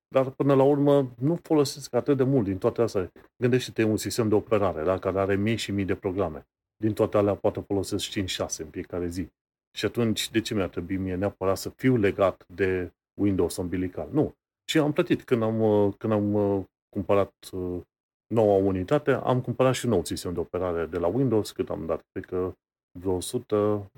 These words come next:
și vreo treizeci, o sută patruzeci de lire, nu puțin. Și atunci, în principiu, în cel mai rău caz, dacă aș vrea să joc niște jocuri pe care chiar nu le găsesc pe Linux, m-aș uita să văd, ok, cât, cât îmi cer ăștia. Dacă îmi cer un cinci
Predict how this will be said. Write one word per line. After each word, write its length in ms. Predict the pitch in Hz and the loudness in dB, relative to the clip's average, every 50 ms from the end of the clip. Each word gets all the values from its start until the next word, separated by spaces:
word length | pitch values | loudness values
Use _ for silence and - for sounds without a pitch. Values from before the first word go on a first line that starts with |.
| - _ _ | -20 _ _
și 240 | - - - 104 | -20 -12 -10 -10
vreo 160 | 101 92 98 92 | -8 -6 -6 -6
treizeci, 420 | - - 110 104 95 113 113 - | -4 -4 -4 -2 -2 -2 -4 -4
o 60 | 107 | -4
sută 160 | 92 - 95 | -6 -6 -6
patruzeci 420 | - 104 98 - 98 85 95 90 85 | -4 -4 -4 -4 -6 -6 -6 -8 -6
de 100 | - 92 | -6 -4
lire, 340 | 98 117 120 92 76 - _ _ | -4 -4 -4 -6 -8 -14 _ _
nu 140 | - 110 107 | -8 -8 -2
puțin. 360 | - 135 - - 82 76 - _ _ _ _ _ _ _ _ _ | -2 -4 -4 -4 -10 -14 -14 _ _ _ _ _ _ _ _ _
Și 60 | - | -4
atunci, 340 | - - 131 131 - - - _ | -2 0 0 -2 -2 -4 -6 _
în 120 | - 160 | -2 0
principiu, 400 | - - 127 117 - 135 127 - | 2 2 0 2 0 -2 0 0
în 60 | 107 | 0
cel 140 | 98 - 147 | 2 2 2
mai 120 | 160 135 107 | 4 4 4
rău 140 | 117 117 | 4 2
caz, 220 | 101 - 101 87 78 | 2 0 -2 -2 -2
dacă 240 | - 87 - - 92 | -2 -4 0 0 -2
aș 60 | 87 | 0
vrea 120 | - 123 | 0 0
să 140 | - - 110 | -2 -2 -2
joc 200 | 98 107 104 95 | -2 -2 -2 -2
niște 280 | 101 87 - - - 87 | -6 -8 -8 -8 -8 -6
jocuri 300 | 85 95 - - 90 - | -6 -8 -8 -8 -10 -10
pe 100 | - 82 | -10 -10
care 360 | - 92 90 87 85 82 - _ | -6 -6 -6 -6 -6 -8 -10 _
chiar 140 | - 117 | -2 0
nu 120 | 110 113 104 | 0 2 0
le 80 | 95 | 0
găsesc 340 | 87 92 - - 98 90 - | 0 -2 -4 -4 -6 -6 -6
pe 100 | - 90 | -6 -6
Linux, 520 | 80 82 90 95 110 151 151 - - - - _ _ _ _ _ _ _ _ | -4 -4 -2 0 0 0 0 -2 -8 -12 -14 _ _ _ _ _ _ _ _
m-aș 200 | - 131 127 - | -4 -2 0 0
uita 200 | 127 - 135 131 | 0 0 0 0
să 120 | - 120 | 0 0
văd, 180 | 117 120 113 113 | 0 2 2 2
ok, 140 | 110 107 - 110 101 90 - | 0 0 -2 -4 -4 -4 -2
cât, 260 | - 117 - - - 107 107 107 101 | -2 -2 -2 -2 -2 0 0 0 2
cât 160 | - 90 - | 0 -2 -2
îmi 200 | 101 95 90 82 | 0 -2 -4 -4
cer 180 | - - 98 85 | -4 -4 -2 -2
ăștia. 240 | 87 80 - 95 90 | -2 -4 -4 -4 -6
Dacă 160 | 87 - 104 | -6 -6 -8
îmi 120 | 92 - _ | -10 -10 _
cer 200 | - - 107 95 | -6 -4 -4 -2
un 140 | 101 92 | -2 -4
cinci 500 | 90 - - 110 101 92 - - - - | -4 -4 -4 -2 -2 -2 -2 -4 -6 -8